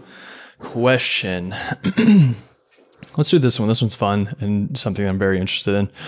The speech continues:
Uh, someone said something, <laughs> they didn't even really ask a specific question. They just said, "Something about building long-lasting habits,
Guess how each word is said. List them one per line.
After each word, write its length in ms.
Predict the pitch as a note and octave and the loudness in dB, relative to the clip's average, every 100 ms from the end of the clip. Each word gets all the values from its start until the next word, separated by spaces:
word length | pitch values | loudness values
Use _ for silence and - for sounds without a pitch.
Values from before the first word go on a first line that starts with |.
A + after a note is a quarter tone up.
| - - | -16 -10
Uh, 320 | - G2+ G2 - | 0 2 2 0
someone 300 | - A2+ G#2+ | 0 2 2
said 180 | A2+ | 0
something, 460 | - C3 C3+ E3 C#3+ | 0 0 2 4 4
<laughs> 120 | B2+ | 4
they 540 | D#3 - - - - B2+ | 0 -8 -20 -20 0 4
didn't 100 | C#3+ | 6
even 160 | C3 | 4
really 220 | A2+ G#2+ | 2 2
ask 220 | F#2+ G2 - | 2 0 -4
a 60 | |
specific 420 | - - G#2+ - | -8 -6 -4 -4
question. 340 | - A2 - C3+ | -2 -2 2 2
They 120 | A#2+ | 2
just 160 | A2+ - | 2 0
said, 160 | G#2+ | -2
"Something 440 | - B2+ C3 D3 C3 | 0 2 2 2 2
about 400 | A#2+ A2 G#2+ C3+ | 4 2 2 2
building 340 | A2 A2+ A2+ | 2 4 2
long-lasting 720 | G2+ G#2 G#2+ G#2 G2+ - G2+ | 2 2 2 2 0 -2 -6
habits, 580 | G2 G2 F#2+ F#2+ - | -4 -4 -2 -4 -6